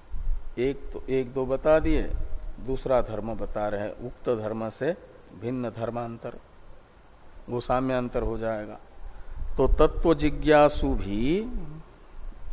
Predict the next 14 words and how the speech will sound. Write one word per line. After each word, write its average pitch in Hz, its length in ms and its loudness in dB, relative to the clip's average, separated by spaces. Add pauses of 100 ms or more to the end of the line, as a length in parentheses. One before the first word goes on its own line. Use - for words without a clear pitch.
(720)
अनिर्धारित 147 840 6
इदं 139 400 2
तत्वो, 123 920 2 (480)
तो 131 60 4
जैसे 147 360 6
इस 143 160 0
प्रसिद्ध 147 560 6
संसार 131 600 2 (160)
अवतरण 131 400 0
में 135 140 -2
लिखा 175 260 -2
टीकाकार 156 560 8
ने 123 140 6
कि 135 160 6